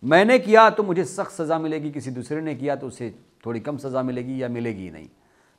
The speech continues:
तो ये जो केस है, जो उलझा हुआ केस है, सुलझ नहीं रहा है और ना ही इन बेटियों को इंसाफ मिल पा रहा है, जिसका रोना, जो रो रही थी पूरी दुनिया, पूरे देश ने देखा है। पूरी दुनिया ने जब देखा होगा, जाहिर सी बात है, एक गलत संदेश गया होगा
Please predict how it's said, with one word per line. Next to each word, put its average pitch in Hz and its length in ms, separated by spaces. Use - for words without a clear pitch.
तो 139 60
ये 156 180
जो 175 120
केस 175 380
है, 190 320
जो 135 160
उलझा 143 280
हुआ 175 200
केस 156 300
है, 165 240
सुलझ 147 240
नहीं 120 200
रहा 160 220
है 160 180
और 135 120
ना 143 160
ही 151 120
इन 139 140
बेटियों 123 280
को 131 120
इंसाफ 123 400
मिल 120 120
पा 107 160
रहा 101 140
है, 107 160
जिसका 120 420
रोना, 120 540
जो 113 160
रो 139 180
रही 131 180
थी 127 140
पूरी 113 220
दुनिया, 117 280
पूरे 110 180
देश 104 260
ने 104 100
देखा 107 320
है। 90 220
पूरी 123 140
दुनिया 120 340
ने 127 120
जब 101 180
देखा 110 240
होगा, 123 160
जाहिर 107 260
सी 117 140
बात 110 200
है, 117 80
एक 98 140
गलत 113 180
संदेश 101 460
गया 104 120
होगा 92 300